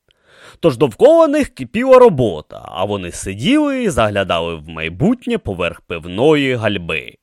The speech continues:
«Я гадаю», — сказав Герн, — «Гувенда може замовити за мене слівце перед батьком». «Оце діло, хлопче», —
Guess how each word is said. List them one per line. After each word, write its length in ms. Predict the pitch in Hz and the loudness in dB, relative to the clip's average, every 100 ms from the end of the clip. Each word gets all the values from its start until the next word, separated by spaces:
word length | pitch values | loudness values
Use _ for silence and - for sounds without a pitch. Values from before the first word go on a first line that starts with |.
| _ _ _ _ _ | _ _ _ _ _
«Я 240 | 220 262 247 | 0 2 4
гадаю», — 640 | 269 277 285 294 233 107 _ - | 4 6 6 4 2 -6 _ -16
сказав 440 | - 123 104 98 | -4 -2 0 0
Герн, — 360 | 104 95 76 - _ _ _ _ _ | 0 -2 -2 -12 _ _ _ _ _
«Гувенда 680 | 220 202 269 269 285 285 285 | 0 4 4 4 4 6 4
може 300 | 269 285 277 | 4 0 0
замовити 520 | 247 269 294 294 - 262 | 0 2 2 2 -2 -2
за 140 | 254 | -2
мене 220 | 254 240 | 0 -4
слівце 360 | - 240 - 262 | -4 -6 2 4
перед 280 | 269 262 214 | 4 2 4
батьком». 640 | 254 226 123 - - - _ _ _ - | 6 6 4 -2 -20 -20 _ _ _ -12
«Оце 480 | 113 110 - 104 95 | -8 -4 -2 -2 -4
діло, 460 | 104 98 90 - | -8 -10 -10 -14
хлопче», — 800 | - 104 87 87 85 - - 67 | -16 -10 -6 -6 -6 -14 -14 -16